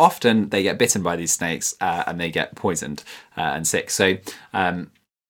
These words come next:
clearly that's not what this passage is talking about. Uh, but if you want to do some eisegesis, you can read that into the passage. Uh,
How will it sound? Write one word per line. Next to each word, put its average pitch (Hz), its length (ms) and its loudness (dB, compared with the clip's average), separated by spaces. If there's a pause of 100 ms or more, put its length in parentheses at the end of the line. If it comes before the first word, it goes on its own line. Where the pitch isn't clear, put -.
(140)
clearly 156 300 6
that's 135 280 4
not 143 460 6
what 113 180 0
this 104 160 -4
passage 104 480 -4
is 92 120 -8
talking - 340 2
about. 73 320 -2 (720)
Uh, 104 140 2
but 107 240 2
if 127 160 2
you 117 100 8
want 113 200 6
to 107 60 -6
do 104 120 2
some 104 100 0
eisegesis, 120 600 2 (180)
you 107 140 -2
can 104 240 2
read 113 300 4
that - 260 0 (240)
into 98 260 -4
the - 80 -10
passage. - 560 -10 (240)
Uh, 90 100 0